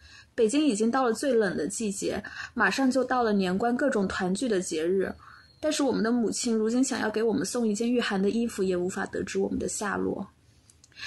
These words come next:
他们不知道我们为什么会被这样对待，他们也不知道我们何时才能回家。我猜如今我的母亲也正从南方的县城千里迢迢赶往北京询问，询问我的下落。我如今二十六岁，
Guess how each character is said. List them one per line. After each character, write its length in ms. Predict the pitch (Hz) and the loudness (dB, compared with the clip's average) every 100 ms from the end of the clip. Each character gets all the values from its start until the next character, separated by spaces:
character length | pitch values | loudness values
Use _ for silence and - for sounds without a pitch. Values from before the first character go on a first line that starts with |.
| - - - | -10 -10 -4
他 120 | 330 | 0
们 120 | 339 | 2
不 120 | 359 | 4
知 120 | 285 | 2
道 220 | 302 349 247 | 2 2 4
我 80 | |
们 160 | 208 185 | 4 4
为 140 | 240 | 4
什 120 | 247 202 | 2 0
么 120 | 185 | 0
会 120 | 220 | 0
被 140 | 202 | 0
这 80 | 196 | 0
样 180 | 214 196 | 0 0
对 240 | 208 214 | 2 0
待， 300 | - 98 - - - - | -2 -4 -6 -12 -20 -10
他 140 | - | -4
们 80 | 330 | -2
也 100 | 302 | 0
不 140 | 208 233 | -2 -2
知 140 | 247 | -2
道 160 | 262 233 | 0 2
我 60 | |
们 100 | 190 | 2
何 180 | 196 - | 0 0
时 160 | 196 208 | -2 -2
才 140 | - | -4
能 160 | 190 190 | -4 -4
回 180 | - 185 | -4 -8
家。 360 | - 185 180 - _ _ - _ | -4 -2 -2 -6 _ _ -20 _
我 120 | - 208 | -2 -2
猜 260 | - 262 | 0 0
如 220 | 269 240 | 2 0
今 240 | 226 254 254 | 0 2 2
我 100 | 220 | 2
的 120 | 190 | 2
母 160 | 214 - | 0 0
亲 240 | - 220 | -2 0
也 100 | 202 | 0
正 220 | 190 226 | 0 -2
从 240 | 214 196 180 | -2 -2 -2
南 180 | 170 | -2
方 140 | 190 214 | -2 -2
的 100 | 208 | -2
县 240 | 208 220 | -2 -2
城 140 | 196 196 | -2 -4
千 180 | 240 | -2
里 100 | 233 | -2
迢 220 | 202 185 180 | -2 -4 -4
迢 180 | 190 | -4
赶 220 | 180 180 180 | -4 -2 -2
往 160 | 190 | -2
北 160 | 185 190 | -2 -4
京 240 | - 190 | -4 -6
询 240 | 196 190 185 | -4 -4 -4
问， 100 | 185 - | -4 -8
询 260 | - 190 | -8 -4
问 100 | 190 | -2
我 120 | 208 - | -2 -2
的 80 | |
下 280 | - - 190 | -4 -4 -4
落。 300 | 170 - 202 - _ - - - _ _ - - - - - - - - - - - - - - - - - - | -4 -4 -6 -12 _ -20 -20 -20 _ _ -20 -20 -20 -12 -10 -10 -12 -16 -20 -20 -20 -14 -10 -8 -8 -10 -12 -4
我 120 | 226 | 0
如 160 | 220 226 | 2 2
今 240 | - 269 | 2 2
二 120 | 277 | 2
十 140 | 269 226 | 0 0
六 240 | 262 262 | 0 0
岁， 340 | 208 202 - | -2 -4 -6